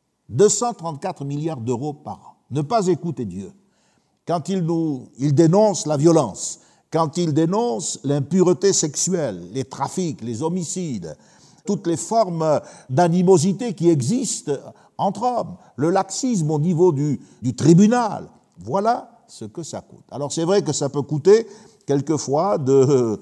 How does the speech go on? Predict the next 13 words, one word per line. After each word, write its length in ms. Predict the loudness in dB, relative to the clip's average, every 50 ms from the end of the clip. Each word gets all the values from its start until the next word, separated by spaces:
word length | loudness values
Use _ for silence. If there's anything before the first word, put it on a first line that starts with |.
| -10 -18 -6
construire 420 | -4 -2 -2 -2 0 4 6 6 6
une 180 | 6 4 2
prison, 460 | 2 2 0 0 0 0 -4 -4 -6 -12 _ _ _ _ _ _ _ -20 _ -8
mais 120 | -8 -6
ça 160 | -4 -4 -4
coûte 200 | -4 -4 -6 -6
encore 300 | -6 -4 -2 -4 -4 -4
plus 160 | -4 -4 -4
cher 340 | -2 0 0 0 0 -2 -6 -10 -14 _ _ _ _ _ _ -14
de 220 | -10 -2 2 4
laisser 600 | 4 4 4 0 -2 -2 0 0 0 0 -2 -4 _ _ -20 _ _ _
les 240 | -10 -6 -2 -2 0
délinquants 720 | 4 4 4 4 4 2 -2 -2 -2 -2 -2 -2 -4 -10